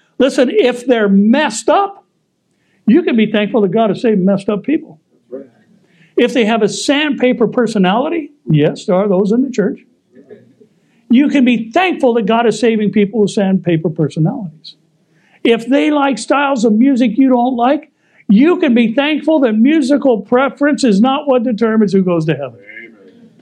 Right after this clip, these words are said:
Speaker 1: You'll find what you're looking for. And John says in First John two, nine through eleven, "He who says he is in the light and hates his brother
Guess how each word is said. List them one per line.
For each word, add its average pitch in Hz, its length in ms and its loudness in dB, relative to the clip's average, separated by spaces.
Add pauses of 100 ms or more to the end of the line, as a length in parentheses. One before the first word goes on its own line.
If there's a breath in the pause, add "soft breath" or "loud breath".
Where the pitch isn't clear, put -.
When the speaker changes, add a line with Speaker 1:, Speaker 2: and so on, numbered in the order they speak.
(220)
Speaker 1:
You'll 233 160 4
find 262 320 0
what 220 140 0
you're 196 120 0
looking 247 280 -2
for. - 280 -6 (1300)
And 190 160 2
John 240 260 0
says 160 500 -2
in 160 360 2
First 190 340 0
John 165 240 0
two, 180 180 -2
nine 156 280 0
through 160 140 0
eleven, 156 320 0
"He 247 220 2
who 208 160 2
says 254 280 0
he 220 100 2
is 196 140 2
in 240 140 0
the 247 60 0
light 165 260 0
and 156 80 -14
hates 185 240 -2
his 208 100 0
brother 143 380 0